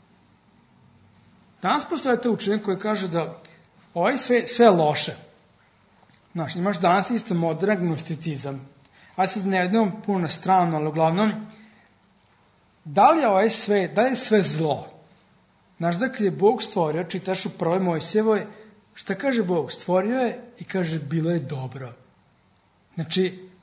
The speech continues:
stvorio je hranu, stvorio je i svinju, ili ne znam da je, možda nije stvorio <laughs> svinju, ne znam, ali dobro je. Kaže, „Osvećuje se Božjom reči molitvom.” Znači, pomoliš se, zahvališ se Bogu za to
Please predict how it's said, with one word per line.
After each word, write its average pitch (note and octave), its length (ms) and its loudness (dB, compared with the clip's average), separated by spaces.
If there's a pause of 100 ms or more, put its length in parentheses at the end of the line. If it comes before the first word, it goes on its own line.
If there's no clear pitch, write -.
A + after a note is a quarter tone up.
(640)
stvorio G3+ 320 -4
je B3+ 120 -4
hranu, D#3+ 460 -2 (680)
stvorio F3 480 -2
je F#3 440 0 (1400)
i F#3 80 -4
svinju, D3+ 680 -4
ili D#3 160 -6
ne D#3 200 -2
znam C#3 120 -8
da C3+ 80 -8
je, B2+ 100 -10
možda D3+ 280 -4
nije D#3+ 180 0
stvorio C#3+ 380 -8
<laughs> - 40 -10
svinju, F3+ 480 0
ne F3+ 180 2
znam, D#3+ 200 -6 (680)
ali F3 340 2
dobro E3+ 440 2
je. D3+ 280 -4 (500)
Kaže, G#3 220 2
„Osvećuje G3 640 -4
se G#3+ 180 -2
Božjom E3+ 520 0
reči F#3 420 -2
molitvom.” C#3 640 -4 (320)
Znači, E3 340 -6
pomoliš G#3+ 540 2
se, G3+ 120 -8
zahvališ F#3+ 540 0
se A3+ 140 -2
Bogu F#3 340 -2
za G3+ 120 -2
to G3+ 460 -4